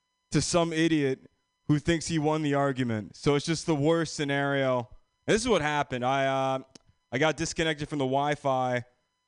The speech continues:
and I was trying to reconnect, and someone changed the password. And I told him, "Hey, can I get the password?" And he was like,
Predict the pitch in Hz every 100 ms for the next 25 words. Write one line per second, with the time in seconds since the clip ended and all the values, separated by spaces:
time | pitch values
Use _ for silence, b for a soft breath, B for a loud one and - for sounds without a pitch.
0 | _ _ _ 123 127 127 127 127 127 156
1 | 147 135 135 135 131 131 139 131 123 117
2 | - 135 135 - 131 131 131 120 113 127
3 | 135 131 131 113 110 107 _ _ _ 123
4 | 127 151 165 139 151 143 139 143 151 123
5 | 139 147 160 180 180 180 135 139 123 135
6 | 123